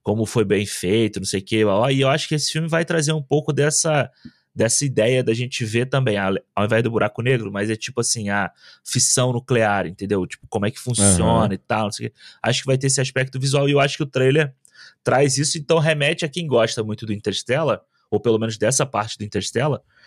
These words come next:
Speaker 1: a, tipo, ficar curioso pra ver o filme, o novo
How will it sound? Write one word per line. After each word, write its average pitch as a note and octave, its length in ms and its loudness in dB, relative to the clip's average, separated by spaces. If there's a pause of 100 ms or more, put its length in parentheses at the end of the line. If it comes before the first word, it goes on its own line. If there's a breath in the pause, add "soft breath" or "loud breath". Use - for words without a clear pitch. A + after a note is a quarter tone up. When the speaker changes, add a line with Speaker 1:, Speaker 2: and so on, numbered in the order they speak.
(200 soft breath)
Speaker 1:
a, A2+ 260 0
tipo, C#3 380 -2
ficar D3 280 -2
curioso D3+ 460 2
pra D#3 140 2
ver C#3+ 100 0
o D3 80 0
filme, D#3 500 -2 (140)
o C3 80 0
novo C3 160 2